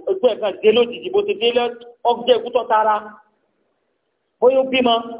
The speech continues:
ló ṣẹlẹ̀ bẹ́ẹ̀, a wà tún tẹ̀sẹ̀ pé a fẹ́ máa lọ yọ kìíní kan. À, kódà lẹ́ Yorùbá yìí wọ́n fura sí yan o.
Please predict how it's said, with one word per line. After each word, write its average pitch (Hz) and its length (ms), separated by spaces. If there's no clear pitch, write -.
ló 240 160
ṣẹlẹ̀ 233 280
bẹ́ẹ̀, 247 260
a 202 120
wà 220 140
tún 226 160
tẹ̀sẹ̀ 214 240
pé 208 80
a 190 80
fẹ́ 214 160
máa 202 160
lọ 196 160
yọ 208 200
kìíní 208 220
kan. 190 220
À, 180 140
kódà 226 220
lẹ́ 214 180
Yorùbá 190 220
yìí 202 120
wọ́n 202 140
fura 185 200
sí 185 120
yan 185 160
o. 170 100